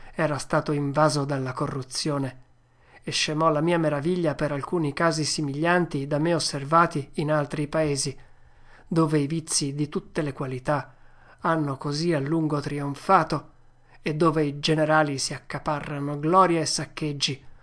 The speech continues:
pur avendo spesso minor diritto a questi e a quella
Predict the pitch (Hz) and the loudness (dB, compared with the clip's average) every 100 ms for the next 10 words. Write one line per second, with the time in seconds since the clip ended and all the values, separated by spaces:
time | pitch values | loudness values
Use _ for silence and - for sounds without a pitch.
0 | - - 196 170 151 156 143 143 - - | -20 -6 2 4 4 2 0 -4 -6 -4
1 | 151 - 143 139 151 151 143 147 151 156 | -2 0 -4 -4 -2 -2 -2 -4 -2 -4
2 | 135 - 160 143 - 151 - 147 123 - | -8 -6 -4 -4 -4 -10 -6 -6 -6 -4
3 | 156 143 135 | -4 -2 -6